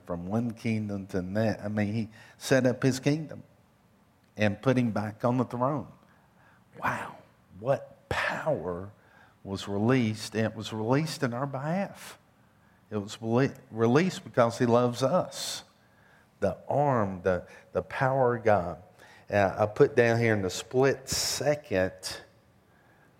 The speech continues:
that you declare Jesus is Lord, all your sins are forgiven, all your iniquities, all your transgressions are removed,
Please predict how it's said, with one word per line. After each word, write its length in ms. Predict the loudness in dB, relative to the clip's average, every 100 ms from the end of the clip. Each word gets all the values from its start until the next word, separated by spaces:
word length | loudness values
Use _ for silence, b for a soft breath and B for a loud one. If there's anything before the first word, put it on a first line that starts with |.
| b _ _ _ _ _ _ -20 -4
that 260 | 0 0 2
you 120 | 0
declare 440 | 2 2 4 4 2
Jesus 640 | 2 2 2 0 -4 -4
is 200 | -8 -4
Lord, 540 | 0 2 4 2 0 -10 b b _
all 240 | 2 4 4
your 140 | 0
sins 720 | 0 0 4 4 2 -4 -10 -6
are 80 | -4
forgiven, 520 | -4 0 2 2 -2
all 200 | 0 2
your 160 | 2 2
iniquities, 840 | 2 0 -2 -4 -4 -4 -8 -16 -20 _ b b b b b _ -2
all 180 | 4 4
your 120 | 4
transgressions 1000 | 0 2 2 0 0 2 2 -4 -10 -12 -4
are 160 | 0 2
removed, 680 | 0 2 2 2 -2 -8